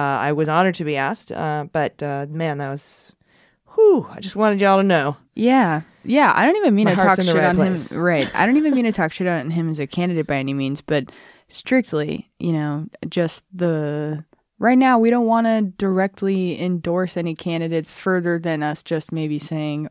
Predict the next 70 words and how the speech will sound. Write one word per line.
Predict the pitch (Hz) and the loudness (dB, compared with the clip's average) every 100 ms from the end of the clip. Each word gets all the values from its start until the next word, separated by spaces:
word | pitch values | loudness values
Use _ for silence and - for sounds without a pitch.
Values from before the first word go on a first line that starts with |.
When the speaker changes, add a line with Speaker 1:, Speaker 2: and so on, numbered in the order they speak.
| - | -4
Speaker 2:
"I | 185 | -2
really | 185 175 | 0 0
like | 160 156 160 | -2 -4 -4
this | 156 | -6
person." | - 165 156 135 131 | -4 -8 -6 -6 -4
Speaker 1:
Right. | 381 277 190 | 2 2 2
Speaker 2:
You | |
Speaker 1:
And, | - | 2
Speaker 2:
know? | 247 | 4
Speaker 1:
like, | 247 240 | 4 2
if | 247 247 | -4 0
Elizabeth | 240 233 226 | 0 2 0
Warren's | 214 220 226 | 0 0 0
campaign | 220 196 185 170 | -2 -2 0 -2
said, | 165 175 170 | 0 2 2
"Well, | 160 165 | 0 -4
you | 170 | -2
know, | 156 151 | -2 -2
we | 160 | -2
wanna | 156 147 | -4 -4
put | 175 156 | -2 -4
an | 151 | -4
ad | 139 143 147 | -4 -2 -2
on | 147 | -4
your | 147 | -6
thing | 156 151 | -4 -4
and | 151 | -4
not | 151 147 - | -2 -2 -4
even | 151 143 | -6 -6
offer | 135 165 | -6 -6
me | 151 147 | -4 -4
a, | 139 - 104 50 - | -6 -8 -10 -10 -12
a, | - - - - | -14 -14 -16 -8
anything | 135 135 147 127 | -6 -6 -8 -6
outside | 135 - 151 143 | -8 -4 -4 -2
of | 131 | -4
the | 135 123 | -6 -6
ordinary," | - 156 151 131 135 151 - - - | -4 -4 -2 -6 -6 -8 -12 -20 -8
I'd | - 165 | -2 -2
say | - 165 | 0 0
no | 156 139 | 2 0
to | 127 | -2
that | 117 104 | -8 -8
too. | - 220 131 | 0 2 2
Like, | 143 151 | 0 -2
I | |
just | 160 165 | -4 -2
don't | 190 175 | 0 2
wanna, | 165 170 160 147 139 | 2 2 2 0 0
Speaker 2:
Right. | 208 - _ - | -2 -4 _ -10
Speaker 1:
you | 180 | -6
know, | 135 135 | -4 -2
unless | 180 175 | 0 0
Speaker 2:
It's | 180 | 2
not | 226 | 0
Speaker 1:
it's | 220 | 2
Speaker 2:
even | 220 | 0
personal. | 196 170 165 147 | 0 -4 -4 -6
Speaker 1:
unless | - 202 196 | 0 2 4
I | 220 | 2
can | 214 | 2
get | 208 196 | 2 4
everybody | 170 196 214 233 240 196 - _ 180 208 185 156 151 | 4 0 2 2 2 -2 -12 _ 0 2 4 2 0
to | 156 - 165 | -4 -2 -2
pay | - 180 190 196 | -2 -2 0 0
me | 170 143 | 0 -4
to | 139 | -4
advertise | 160 156 160 156 139 131 | -2 -2 -2 -2 -4 -4
for | 139 | -8
them, | 123 120 | -8 -10